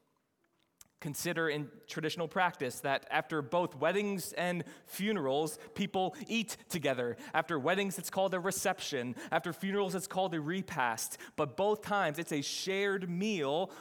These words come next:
whether in celebration or in sorrow. People eat together. Eating together is a major aspect of growing in a friendship with somebody or in a dating relationship, an eventual engagement and marriage.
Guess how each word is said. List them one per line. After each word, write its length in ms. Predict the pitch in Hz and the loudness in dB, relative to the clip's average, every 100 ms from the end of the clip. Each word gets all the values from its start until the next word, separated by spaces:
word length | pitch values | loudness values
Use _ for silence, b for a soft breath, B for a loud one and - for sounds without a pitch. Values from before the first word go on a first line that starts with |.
| - | -2
whether 260 | 147 156 | 0 2
in 160 | 151 135 | 0 -2
celebration 800 | - 143 131 165 190 - 202 190 | 0 0 0 -2 -2 -2 -4 -4
or 280 | 151 151 160 | -2 0 0
in 320 | 131 139 127 B B | 0 -2 -4 B B
sorrow. 560 | - 190 175 135 110 101 | -8 -2 0 0 -2 -4
People 560 | - 185 127 123 143 B B B B | -6 -6 -2 -2 -4 B B B B
eat 320 | 185 180 - - | -8 -8 -10 -16
together. 440 | - 120 104 - - - _ _ _ b b b b b _ _ _ _ _ _ _ _ _ _ _ _ _ - - | -14 -10 -10 -10 -16 -20 _ _ _ b b b b b _ _ _ _ _ _ _ _ _ _ _ _ _ -20 -8
Eating 280 | 165 180 175 | -2 0 -2
together 380 | - 139 131 123 | 0 2 2 0
is 120 | 131 | 0
a 20 | |
major 320 | 147 165 151 | 0 0 2
aspect 500 | 117 156 - 135 123 | 2 2 2 0 0
of 140 | 139 117 | -2 -2
growing 340 | 151 156 151 | 0 2 2
in 60 | 143 | -2
a 60 | |
friendship 480 | 123 170 180 156 - | 0 -2 0 -4 -4
with 100 | 123 | -6
somebody 460 | - 127 120 120 123 | -4 -2 0 0 0
or 160 | 160 | 0
in 100 | 156 | 2
a 80 | 160 | 0
dating 460 | 131 156 175 190 170 | 0 0 0 0 0
relationship, 640 | 160 180 208 170 127 143 | 2 2 0 -4 -2 -2
an 80 | 143 | -2
eventual 460 | 143 170 - 165 165 | -2 -2 -2 0 0
engagement 640 | - 165 185 - 165 147 | 0 0 -2 -2 -4 -2
and 200 | 147 143 | -2 0
marriage. 600 | 151 165 131 107 - - | 0 0 0 -2 -8 -12